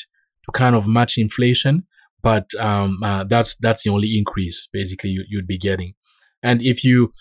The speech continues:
if you took it at age sixty instead of age sixty-five, maybe you'd be at, um,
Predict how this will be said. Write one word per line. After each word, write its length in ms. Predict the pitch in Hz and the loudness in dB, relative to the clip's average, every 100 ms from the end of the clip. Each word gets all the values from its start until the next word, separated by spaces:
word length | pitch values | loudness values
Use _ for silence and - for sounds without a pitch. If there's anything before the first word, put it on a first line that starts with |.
| _ | _
if 220 | - 113 131 | -4 0 0
you 80 | |
took 220 | 120 139 127 | 4 4 4
it 120 | 117 | 2
at 120 | 113 110 | 0 -2
age 180 | 123 117 | 0 2
sixty 600 | - 165 156 - 117 104 | 2 2 2 0 0 0
instead 280 | 104 98 113 | -2 0 0
of 100 | 101 104 | 0 -4
age 120 | 104 | -2
sixty-five, 800 | - 135 - 107 - 113 92 92 _ _ _ - | -2 -2 -2 -2 0 0 -2 -6 _ _ _ -2
maybe 220 | 113 117 | 2 4
you'd 280 | 113 107 92 | 4 2 2
be 220 | 110 104 | 2 2
at, 160 | 98 - 104 | 0 -4 -4
um, 560 | 98 95 92 92 90 | -2 -4 -6 -10 -14